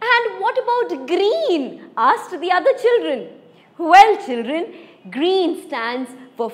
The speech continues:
fertility, prosperity and faith." There was a buzz in the classroom. Everybody was very excited to learn about the flag. It was the flag of their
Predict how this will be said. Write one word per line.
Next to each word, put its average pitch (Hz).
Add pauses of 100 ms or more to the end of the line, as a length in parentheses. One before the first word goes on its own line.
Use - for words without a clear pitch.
fertility, 277 (400)
prosperity 392 (280)
and 269 (160)
faith." 269 (680)
There 359
was 403
a 196 (200)
buzz 262
in 240
the 220
classroom. 196 (460)
Everybody 381
was 339 (220)
very 349 (140)
excited 277 (220)
to 262
learn 302
about 240
the 302 (160)
flag. 294 (640)
It 523 (120)
was 277 (240)
the -
flag 269
of 247
their 277